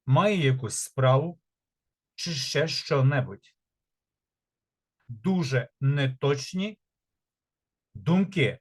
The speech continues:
відносно людей. Інколи той, в кого розум нормальний, обновлений, слухаючи про те, як людина говорить про іншу людину,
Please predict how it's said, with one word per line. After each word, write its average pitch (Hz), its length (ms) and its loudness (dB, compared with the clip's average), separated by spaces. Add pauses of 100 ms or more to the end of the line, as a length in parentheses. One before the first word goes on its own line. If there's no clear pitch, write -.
(200)
відносно 110 720 -2 (400)
людей. 123 480 4 (880)
Інколи 175 760 2 (1040)
той, 175 320 2 (100)
в - 100 -16
кого 165 220 2
розум 165 480 -2 (100)
нормальний, 131 800 0 (220)
обновлений, 127 760 0 (340)
слухаючи 165 760 -6
про 165 200 -2
те, 175 240 0
як 165 320 4
людина 180 360 0
говорить 143 460 2
про 147 140 -4
іншу 139 320 -2
людину, 147 520 -2